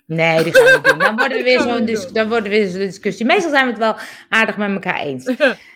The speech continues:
Speaker 1: Nee, anders kan ik niet typen. Ik ben vrij. Ja, ik dacht
Speaker 2: <laughs> Ah,
Speaker 1: ook,
Speaker 2: ja.
Speaker 1: hij is zo, zo goed aan typen. Dan zit hij heus niet op de bus.
Speaker 2: Ja, of koffie drinken, doet hij ook
Speaker 1: Ja,
Speaker 2: wel, hè?
Speaker 1: dat is ook waar. Het is toch tien uur, is het koffietijd.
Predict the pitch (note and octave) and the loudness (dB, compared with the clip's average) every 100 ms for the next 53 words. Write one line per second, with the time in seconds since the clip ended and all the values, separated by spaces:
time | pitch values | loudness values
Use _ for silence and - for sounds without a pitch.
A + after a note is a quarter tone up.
0 | _ - E3 F3 G#3+ B3 A#3+ A#3+ D4+ D#4 | _ -4 0 2 4 2 2 0 0 -2
1 | - C#4+ C#4 B3+ B3+ B3+ E4+ E4+ G3+ F#3 | -2 0 2 2 0 2 2 4 -2 -2
2 | G3+ G#3+ C#4 C4 A#3 D4 D4 C#4+ A4 G#4+ | -4 -4 0 2 4 2 0 2 2 4
3 | C#4 G#3 G#3 D#4 E4+ C4+ A#3+ A3+ - A3+ | 2 2 2 0 0 -2 -2 -4 -6 -6
4 | A#3+ A3+ G#3+ G#3+ F#4 B3+ G#3+ A#3+ A3+ A#3 | -4 -4 -4 0 0 0 -2 -2 0 2
5 | D4+ A3+ G3+ A3+ B3+ D4+ - D4 E4+ D#4+ | 2 0 -4 -4 -2 -2 -2 0 2 2
6 | - A#3+ B3+ - B3 B3 C4+ C4 A3+ C#4 | 4 4 4 0 -4 2 2 2 0 -2
7 | C4 A3+ A3 F#3+ G3+ G3+ G3 D4+ A#4 D5 | 0 0 2 4 4 4 0 -2 -2 -4
8 | F3+ D#3+ - D3+ D3 F3+ G#3+ A3 - A3+ | -6 -6 -2 -2 -2 -6 -10 -10 -6 -6
9 | G3 F#3+ F#3 F3+ F3 _ G#3 G#3 - C#3 | -4 -4 -4 -6 -10 _ -4 -4 -4 -4
10 | B2+ - | -4 -12